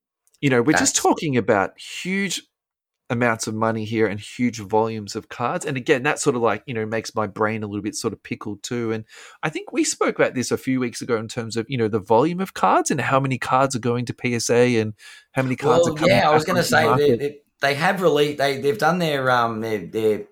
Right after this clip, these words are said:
Speaker 2: by the numbers thing for this month on Instagram. So
Speaker 1: Yeah.
Speaker 2: congrats to P S A, go and check that out. But, but what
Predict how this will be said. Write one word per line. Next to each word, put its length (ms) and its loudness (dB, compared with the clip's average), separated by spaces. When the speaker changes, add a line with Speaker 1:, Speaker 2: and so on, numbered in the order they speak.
Speaker 2:
by 340 2
the 100 -2
numbers 480 0
thing 220 -4
for 100 -8
this 220 -4
month 220 -4
on 100 -4
Instagram. 540 -6
So 240 -4
Speaker 1:
Yeah. 200 4
Speaker 2:
congrats 320 -2
to 140 -14
P 60 4
S 140 2
A, 120 6
go 140 4
and 80 0
check 220 -2
that 160 2
out. 280 2
But, 360 4
but 180 -2
what 280 2